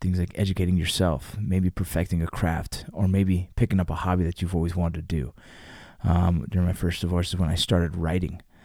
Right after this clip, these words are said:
I started writing a lot because, you know what, in, in, in that relationship, writing was, was kind of a joke. She didn't believe that that's what I wanted to do. And, uh, and I believed it.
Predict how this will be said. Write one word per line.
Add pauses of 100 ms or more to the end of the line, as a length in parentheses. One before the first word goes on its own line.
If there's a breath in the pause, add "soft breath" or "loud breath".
(380 loud breath)
I
started
writing
a
lot
because,
you
know
what, (200)
in,
in,
in
that
relationship,
writing
was,
was
kind
of
a
joke.
She
didn't
believe
that
that's
what
I
wanted
to
do. (720 loud breath)
And,
uh,
and
I
believed
it.